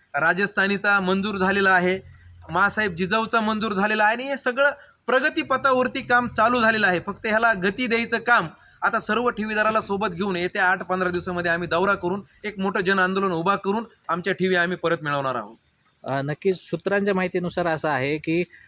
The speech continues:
Speaker 2: अ, राजस्थानी जे मल्टीस्टेट आहे त्याचे जे चेअरमन आहेत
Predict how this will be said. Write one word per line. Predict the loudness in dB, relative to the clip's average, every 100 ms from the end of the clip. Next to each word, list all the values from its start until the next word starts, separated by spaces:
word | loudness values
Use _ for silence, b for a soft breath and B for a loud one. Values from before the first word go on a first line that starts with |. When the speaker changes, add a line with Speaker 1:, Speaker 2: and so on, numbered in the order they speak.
| B _
Speaker 2:
अ, | -4 -2 -2 -8 _ _
राजस्थानी | -4 0 -2 -2 -2 0
जे | 0 0 -2
मल्टीस्टेट | -4 -6 -6 -6 -2
आहे | -2 -2
त्याचे | -2 -2 -2
जे | -2 -2
चेअरमन | -2 -2 0 0
आहेत | -2